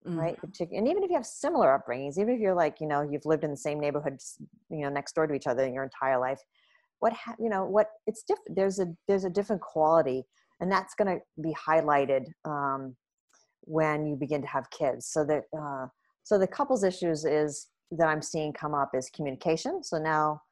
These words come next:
Speaker 2: you know, there's more time and more space for communication. So there's like, "Hey, are we communicating clearly?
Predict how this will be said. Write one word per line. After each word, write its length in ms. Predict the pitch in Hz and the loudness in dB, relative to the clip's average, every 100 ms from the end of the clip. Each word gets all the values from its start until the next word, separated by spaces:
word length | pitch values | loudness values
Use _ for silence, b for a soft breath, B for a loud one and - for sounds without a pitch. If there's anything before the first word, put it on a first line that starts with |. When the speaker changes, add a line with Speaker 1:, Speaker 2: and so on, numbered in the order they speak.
| _ - | _ -4
Speaker 2:
you 60 | |
know, 80 | 165 | 0
there's 160 | 151 143 | 0 2
more 220 | 165 170 | 4 4
time 420 | 170 - 190 202 | 2 0 2 2
and 80 | 151 | 0
more 160 | 143 135 | -2 -2
space 380 | - - 277 | 0 2 2
for 100 | - | 0
communication. 720 | 175 165 151 139 135 131 139 | -4 -2 -2 0 0 0 -2
So 180 | 135 139 | 0 2
there's 240 | 139 139 135 | 4 2 2
like, 240 | 131 131 - _ _ _ _ _ _ _ _ _ _ - _ | 0 0 -4 _ _ _ _ _ _ _ _ _ _ -20 _
"Hey, 160 | 202 175 | 2 4
are 60 | |
we 140 | 135 156 | 4 2
communicating 720 | - 151 165 185 214 214 214 | -2 -2 -2 2 2 2 0
clearly? 760 | - 220 226 233 233 233 226 | 2 6 6 8 6 6 2